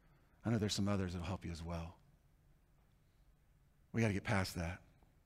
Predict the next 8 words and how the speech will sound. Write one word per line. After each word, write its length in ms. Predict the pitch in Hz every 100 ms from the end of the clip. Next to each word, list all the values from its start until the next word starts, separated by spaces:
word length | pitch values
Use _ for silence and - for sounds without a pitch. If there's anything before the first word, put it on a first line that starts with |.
| _ _ _ - - _ _ - - - -
We 60 | 123
gotta 80 | 123
get 80 |
past 260 | - 123 110
that 100 | 110
as 100 | 101
parents 340 | - 113 101
that 120 | -